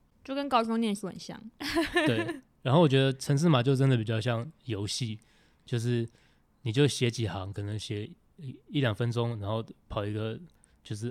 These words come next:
Speaker 2: 按，按执行，就会跑出一个你想要的结果，就有点像游戏，就，就回-，回馈很短的，然后慢慢的破关，慢慢的破关感觉。
Speaker 1: 嗯。
Speaker 2: 嗯。
Speaker 1: 那你转系之后有觉得写，写程式很难吗？因为你不是一开始，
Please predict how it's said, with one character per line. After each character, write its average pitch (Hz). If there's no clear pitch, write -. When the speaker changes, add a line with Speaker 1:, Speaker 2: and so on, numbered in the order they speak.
Speaker 2:
按， 117
按 127
执 127
行， 135
就 131
会 131
跑 110
出 120
一 117
个 104
你 120
想 110
要 113
的 110
结 98
果， 101
就 139
有 120
点 113
像 120
游 107
戏， 110
就， 156
就 175
回-， -
回 -
馈 180
很 139
短 101
的， 101
然 113
后 117
慢 139
慢 139
的 127
破 127
关， 120
慢 117
慢 110
的 107
破 107
关 101
感 107
觉。 143
Speaker 1:
嗯。 196
Speaker 2:
嗯。 101
Speaker 1:
那 370
你 269
转 202
系 233
之 202
后 226
有 175
觉 180
得 185
写， -
写 196
程 185
式 202
很 170
难 143
吗？ -
因 202
为 233
你 208
不 175
是 196
一 202
开 196
始， -